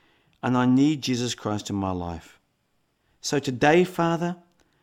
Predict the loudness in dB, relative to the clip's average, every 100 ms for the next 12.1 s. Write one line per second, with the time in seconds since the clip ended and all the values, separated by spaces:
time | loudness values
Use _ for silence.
0 | _ -2 0 0 2 2 2 -2 -4 -2
1 | -4 -8 -10 -10 -4 -2 -2 -6 -16 _
2 | -6 -2 0 2 2 2 0 -2 -2 -2
3 | -4 -6 _ _ -10 -8 -8 -8 -6 -4
4 | -4 -6 -8 _ _ _ _ _ _ _
5 | _ _ -10 0 2 2 0 2 4 4
6 | 4 -2 -4 -2 -2 0 0 0 -2 -4
7 | -10 -18 _ _ _ _ _ _ _ _
8 | _ _ _ _ _ _ _ _ _ 2
9 | 2 2 0 -2 -2 0 2 0 0 -2
10 | 0 -2 -2 -4 -4 -6 -6 -6 -8 -2
11 | -2 -2 -4 -2 -2 -2 -4 -4 -4 -6